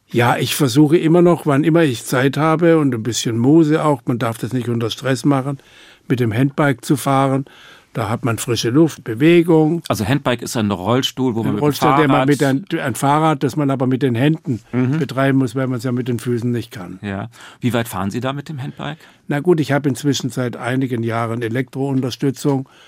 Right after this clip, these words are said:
Speaker 1: Früher bin ich auch ohne Elektrounterstützung gefahren. Ich, wenn ich gut drauf bin, dann fahre ich so zwei Stunden.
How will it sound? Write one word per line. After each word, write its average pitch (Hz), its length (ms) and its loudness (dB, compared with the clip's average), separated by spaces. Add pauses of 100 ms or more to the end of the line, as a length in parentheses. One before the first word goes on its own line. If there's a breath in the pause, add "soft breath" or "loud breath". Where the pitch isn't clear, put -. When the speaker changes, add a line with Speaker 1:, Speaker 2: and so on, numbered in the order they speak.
(160 soft breath)
Speaker 1:
Früher 139 380 2
bin 127 200 2
ich 123 200 -4
auch 107 260 -8
ohne 143 380 -2
Elektrounterstützung 135 1040 -2 (480 soft breath)
gefahren. 135 400 0
Ich, - 160 -10 (160)
wenn 147 180 0
ich 143 160 -2
gut 170 220 -4
drauf 165 260 2
bin, 165 220 0
dann 123 160 -2
fahre 123 180 -6
ich 113 80 -8
so 120 140 -6
zwei 117 320 -4
Stunden. 185 420 4